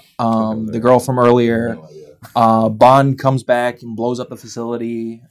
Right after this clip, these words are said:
Speaker 1: uh, and <clears throat> foils the plan, and then they end up actually getting married. Um, but it turns out Blofeld had survived earlier, and they show up and do a drive-by shooting, and they kill Tracy,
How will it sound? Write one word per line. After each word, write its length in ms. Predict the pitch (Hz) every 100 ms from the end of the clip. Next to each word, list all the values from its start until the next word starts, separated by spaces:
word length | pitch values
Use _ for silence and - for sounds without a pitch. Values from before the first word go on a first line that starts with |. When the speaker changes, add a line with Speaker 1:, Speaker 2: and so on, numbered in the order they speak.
| _
Speaker 1:
uh, 240 | 110 107 104 90
and 180 | 185
<clears throat> 20 | 147
foils 300 | 120 123 117
the 80 |
plan, 640 | - 139 127 127 127 131 127 _
and 140 | 110 113
then 200 | 117 113
they 240 | 110 110
end 200 | 110 117
up 240 | 113 113 _ _
actually 360 | 113 117 - 135
getting 220 | 139 156
married. 480 | 117 113 113 117 120 _ _ _ _
Um, 420 | - 110 107 110 107
but 200 | 113 110
it 100 | 110
turns 220 | 135 127
out 120 | 113
Blofeld 440 | 117 113 123 113
had 120 | 107 104
survived 600 | 110 101 120 123 123 110
earlier, 760 | 113 113 113 110 107 107 104 -
and 260 | 104 104
they 100 | 107
show 220 | 107 110
up 140 | 104 107
and 420 | 104 104 101 82
do 100 | 107
a 60 | 107
drive-by 320 | 107 104 104
shooting, 400 | - 107 101 101
and 280 | 98 98 101
they 100 | 104
kill 240 | - 98
Tracy, 500 | 98 98 98 98 85